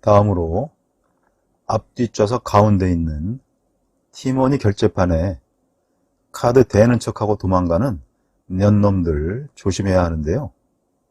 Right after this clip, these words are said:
제 경험은 한 세 번 당한 것 같은데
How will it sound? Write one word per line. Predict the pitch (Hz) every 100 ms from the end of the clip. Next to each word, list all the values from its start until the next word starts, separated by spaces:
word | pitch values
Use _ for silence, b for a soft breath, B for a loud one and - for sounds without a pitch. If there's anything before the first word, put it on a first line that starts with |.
| _ _ _ _ _ -
제 | - 110
경험은 | - 95 95 143 90 - _ _ _ -
한 | 113
세 | 113 - 117 120
번 | 135 127
당한 | 101 104 104
것 | 98 -
같은데 | 85 - 85 92 -